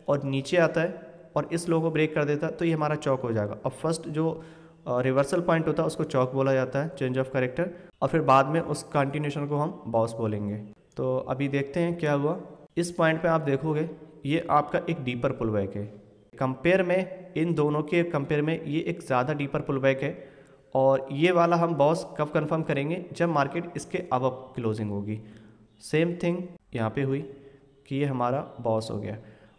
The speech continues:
अभी कुछ लोग कन्फ्यूज होते हैं कि यहाँ पे ये हो गया, अब ये और भी नीचे आ सकता था, बिल्कुल आ सकता था। और ये हमारे जो हाई लो है वो एक यहाँ पे, एक यहाँ पे, मार्केट और भी नीचे आ सकता था, फिर ऊपर जाता,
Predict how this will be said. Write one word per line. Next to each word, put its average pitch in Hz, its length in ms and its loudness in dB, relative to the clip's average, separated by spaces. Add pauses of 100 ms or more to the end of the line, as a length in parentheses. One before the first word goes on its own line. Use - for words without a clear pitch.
अभी 175 280 4
कुछ 175 280 0
लोग 170 200 4
कन्फ्यूज 151 360 2
होते 139 200 0
हैं 143 100 -2
कि - 100 0 (100)
यहाँ 131 360 0
पे 170 260 0
ये 143 120 2
हो 135 140 2
गया, 117 180 -2 (320)
अब 143 140 2
ये 165 100 8
और 143 280 6
भी 165 100 4
नीचे 156 240 0
आ 120 60 2
सकता 110 320 -4
था, 107 140 -4
बिल्कुल 139 360 -2
आ 151 80 4
सकता 139 300 -4
था। 156 180 -2 (380)
और 139 160 2
ये 156 140 0
हमारे 135 400 2
जो 156 140 -2 (120)
हाई 131 160 2
लो 143 160 2
है 143 100 -2 (220)
वो 123 100 -4 (120)
एक 127 160 -4
यहाँ 123 240 -2
पे, 151 100 0 (600)
एक 127 180 -4
यहाँ 123 180 -2
पे, 147 160 -2 (560)
मार्केट 135 500 2
और 156 160 8
भी 185 100 4
नीचे 170 200 0
आ 123 40 4
सकता 117 340 -6
था, 107 100 -6 (220)
फिर 170 160 4
ऊपर 151 220 2
जाता, 107 240 0